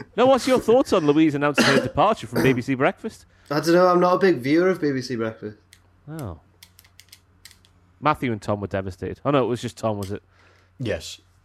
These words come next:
Speaker 2: Oh,
Speaker 3: Yeah,
Speaker 2: was
Speaker 3: I'm
Speaker 2: this
Speaker 3: st-,
Speaker 2: a, was
Speaker 3: I'm
Speaker 2: this
Speaker 3: still
Speaker 2: a last
Speaker 3: recovering from
Speaker 2: week?
Speaker 3: Chris
Speaker 2: Oh,
Speaker 3: Evans
Speaker 2: right.
Speaker 3: leaving The Big Breakfast, so.
Speaker 1: Yeah.
Speaker 3: Swoosh. Kenny Omega and Don Callis cut a promo on Jungle Boy,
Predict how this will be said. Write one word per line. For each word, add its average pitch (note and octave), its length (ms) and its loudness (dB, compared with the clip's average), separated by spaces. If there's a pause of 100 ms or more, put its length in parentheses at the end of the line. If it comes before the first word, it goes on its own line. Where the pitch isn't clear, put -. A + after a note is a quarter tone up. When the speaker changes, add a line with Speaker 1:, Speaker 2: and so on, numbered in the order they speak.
(120)
Speaker 2:
Oh, F#3+ 100 4
Speaker 3:
Yeah, G#3+ 60 6
Speaker 2:
was G#3+ 140 4
Speaker 3:
I'm - 40 2
Speaker 2:
this G3+ 140 2
Speaker 3:
st-, G#3 120 6
Speaker 2:
a, F#3 120 4
was - 120 -12
Speaker 3:
I'm E3+ 80 2 (100)
Speaker 2:
this - 60 2
Speaker 3:
still E3+ 140 4
Speaker 2:
a - 40 4
last F3+ 140 2
Speaker 3:
recovering D3+ 120 4 (100)
from C#3+ 100 4
Speaker 2:
week? A#2+ 60 -2
Speaker 3:
Chris C3+ 240 4
Speaker 2:
Oh, - 60 2
Speaker 3:
Evans A2+ 220 2
Speaker 2:
right. A2 80 -4
Speaker 3:
leaving B2 200 0
The G#2 80 -2
Big G2+ 160 -2
Breakfast, G#2+ 460 -4
so. G2 280 -12 (560)
Speaker 1:
Yeah. G2 300 -8 (2000)
Speaker 3:
Swoosh. - 640 -12 (580)
Kenny D3 200 2
Omega D3+ 260 4
and C#3 100 4
Don D3 200 4
Callis C#3 280 2
cut C#3 140 0
a C3 60 6
promo C3+ 280 2
on A2 140 -2
Jungle B2 400 2
Boy, F2 380 -2